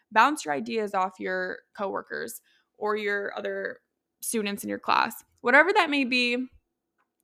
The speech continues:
just think about the different ways that you could ask for help and what you need, and then ask for it, because it is so, so worth it to not go through,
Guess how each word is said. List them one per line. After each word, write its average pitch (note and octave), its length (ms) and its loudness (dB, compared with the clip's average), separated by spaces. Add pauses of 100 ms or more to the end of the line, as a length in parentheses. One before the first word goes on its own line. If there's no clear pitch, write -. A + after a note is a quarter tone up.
(160)
just C#4+ 180 -4
think D4+ 140 2
about D#4+ 180 4
the C#4 80 -4
different A3+ 280 -2
ways F#3 280 0
that F3+ 240 2
you F#3+ 200 -2
could G3 320 -6
ask G3+ 320 -2
for F#3+ 120 -2
help F#3+ 320 0
and G3+ 160 0
what F#3+ 160 2
you G3 300 -2
need, F#3+ 500 -2 (380)
and A3+ 180 4
then G#3+ 80 4
ask - 380 0
for D#2 200 0
it, - 140 -4
because G3+ 380 -4
it G3 80 -2
is F#3+ 340 -2 (140)
so, A3 560 4
so F#3+ 260 -2
worth E3+ 340 -2
it G#3 220 0 (380)
to - 80 0
not C4+ 220 8
go A3+ 120 4
through, G#3+ 320 0